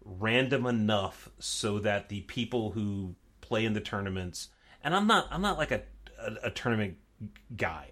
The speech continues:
I play, I play Commander, uh, for funsies at, at casual events. But when I go to, go to Comprel events, like, I don't wanna deal with this nonsense, and I'm, so I'm happy in a regard that they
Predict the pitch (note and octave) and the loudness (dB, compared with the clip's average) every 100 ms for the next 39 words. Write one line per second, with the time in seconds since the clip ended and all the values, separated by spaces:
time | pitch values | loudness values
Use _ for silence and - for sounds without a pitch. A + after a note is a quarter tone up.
0 | - - - G3 C#3+ - C3 C3 D3+ - | -2 0 0 0 -2 0 0 2 -2 -2
1 | - G#2+ F2+ E2 - - _ _ - G#2 | -2 -2 -2 -8 -12 -20 _ _ -10 -6
2 | F#2 F#2 F2+ - A2+ F#2+ G#2+ G2 G2 F2+ | -4 -4 -8 -8 -6 -2 0 0 -2 -4
3 | F2+ F2+ F#2 - G2+ F#2+ F#2+ F2 F2 - | -8 -8 -10 -4 -4 -2 -4 -6 -10 -12
4 | - - G#2+ A#2 G#2 G2+ G#2+ G#2+ G2+ F#2+ | -8 -2 2 2 2 2 2 2 0 -4
5 | - G#2+ G2 F#2+ G2 F2+ G2 F#2 A#2+ B2+ | -6 -2 -2 -2 -4 -2 -4 -2 0 0
6 | G2+ G#2 F2+ - - F#2+ B2 A#2 A2+ F#2 | -2 -8 -12 -14 -16 -12 -8 -8 -8 -8
7 | G2 F#2 - B2+ A#2+ - - - - - | -10 -10 -14 -16 -14 -14 -14 -14 -16 -14
8 | F2 E2 E2 E2+ E2 D#2+ F2+ G2+ G2+ D#2+ | -14 -12 -12 -12 -14 -14 -12 -12 -12 -16
9 | - _ _ _ - F2+ E2+ E2+ D#2+ E2 | -20 _ _ _ -12 -10 -10 -12 -12 -12
10 | D#2+ E2 E2+ - E2+ D#2+ | -14 -14 -14 -14 -14 -14